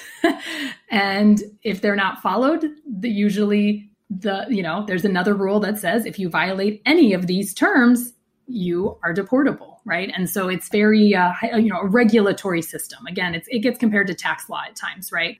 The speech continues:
I mean, this is personally why I hire someone to do my taxes, because I'm too worried I would make a mistake on a, you know, on one of the forms or somewhere during the process and then later be found to have,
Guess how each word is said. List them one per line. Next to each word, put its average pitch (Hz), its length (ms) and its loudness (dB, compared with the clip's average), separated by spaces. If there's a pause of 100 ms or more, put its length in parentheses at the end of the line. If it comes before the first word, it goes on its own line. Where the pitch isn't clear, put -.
(100)
I 160 100 -10
mean, 170 120 -6
this 180 160 -6
is 170 60 -10
personally 185 400 -2
why 170 180 0
I 180 100 2
hire 170 220 0
someone 170 240 -6
to 165 80 -6
do 196 100 2
my 170 160 2
taxes, 151 460 -10
because 156 320 -10
I'm 170 220 -4
too 190 160 -4
worried 170 280 0
I 160 100 0
would 170 140 -2
make 160 220 -4 (140)
a - 20 -2
mistake 175 420 -4
on 165 160 -4
a, 156 220 -8
you 180 140 -4
know, 160 80 -4
on 165 400 -4
one 175 160 -2
of 170 160 -6
the 160 340 -2
forms 180 420 0
or 165 80 0
somewhere 170 360 -2
during 165 240 0
the 165 80 -2
process 160 500 -2
and 156 140 -8
then 160 160 -6
later 170 260 0
be 160 160 -6
found 156 400 -6
to 156 160 -8
have, 147 260 -10